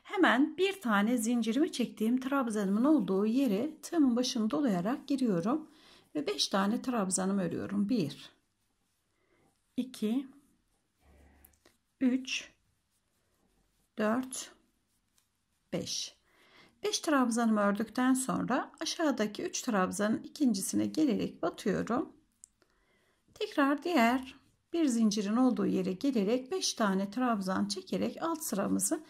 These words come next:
bu şekilde tamamlıyoruz. Üç, dört, beş.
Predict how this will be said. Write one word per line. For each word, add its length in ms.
bu 60
şekilde 520
tamamlıyoruz. 920
Üç, 440
dört, 500
beş. 420